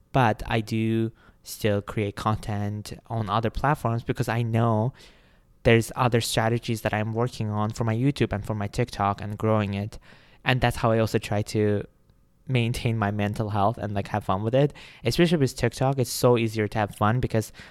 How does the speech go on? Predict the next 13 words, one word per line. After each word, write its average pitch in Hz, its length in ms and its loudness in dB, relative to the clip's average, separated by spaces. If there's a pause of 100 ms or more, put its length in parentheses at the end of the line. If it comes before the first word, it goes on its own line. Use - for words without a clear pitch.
(120)
so - 160 2
many 131 160 2
things 120 240 -4
are 117 200 2
kind 113 220 -4
of 113 100 -2
in 107 80 -6
the 104 60 -6
moment, 139 520 0
spontaneous, 131 1040 -2 (280)
nothing 123 380 2
super 113 300 0
serious. 113 760 0